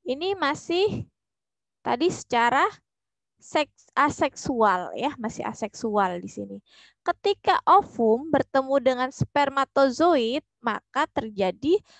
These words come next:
peleburan. Nah, di sini dia zigot ya, ovum ketem-, ketemu spermatozoid, nanti bersi-, zigotnya bersifat diploid. Nah, dia ini nanti gantian nih, sudah s-, sudah sampai ini nih.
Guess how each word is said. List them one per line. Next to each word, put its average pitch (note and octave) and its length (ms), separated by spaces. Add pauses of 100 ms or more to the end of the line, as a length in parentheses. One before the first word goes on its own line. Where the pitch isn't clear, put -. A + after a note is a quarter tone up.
(180)
peleburan. D#4 800 (320)
Nah, G3 160
di G#3+ 160
sini E4+ 320
dia F4+ 400 (480)
zigot B3+ 480 (560)
ya, C#4 240 (240)
ovum C#4+ 480
ketem-, A3+ 560
ketemu A3 560
spermatozoid, G#3+ 720
nanti B3 240
bersi-, - 320 (320)
zigotnya A3 560
bersifat B3+ 560 (160)
diploid. A#3+ 1500 (560)
Nah, A3+ 240
dia B3+ 240
ini G#4 160
nanti G4 240
gantian D#4 480
nih, A#3 240
sudah A3+ 240
s-, - 320 (160)
sudah B3 320
sampai A#3+ 400
ini A#3+ 160
nih. G#3 160